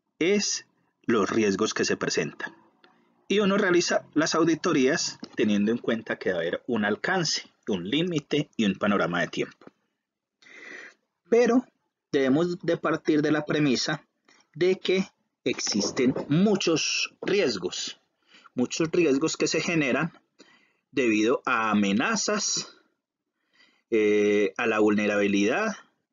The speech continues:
de los sis-, de los activos, el valor de los activos y tener en cuenta que hay que desarrollar una serie de controles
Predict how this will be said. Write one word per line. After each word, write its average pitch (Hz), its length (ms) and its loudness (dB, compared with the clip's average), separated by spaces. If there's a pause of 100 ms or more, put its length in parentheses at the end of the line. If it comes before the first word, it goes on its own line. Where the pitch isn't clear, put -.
de 120 100 0
los 107 140 -2
sis-, - 240 -8
de 101 680 0
los 101 180 -4
activos, 208 720 -2 (480)
el 117 160 -2
valor 104 340 0
de 123 120 0
los 123 180 0
activos 196 800 0 (960)
y 240 320 2 (580)
tener 160 540 0
en 165 160 0
cuenta 143 580 -2 (460)
que - 80 -4
hay 113 100 0
que - 200 -2
desarrollar 110 520 0
una 131 140 -2
serie 143 340 0
de 147 160 -2
controles 143 840 -2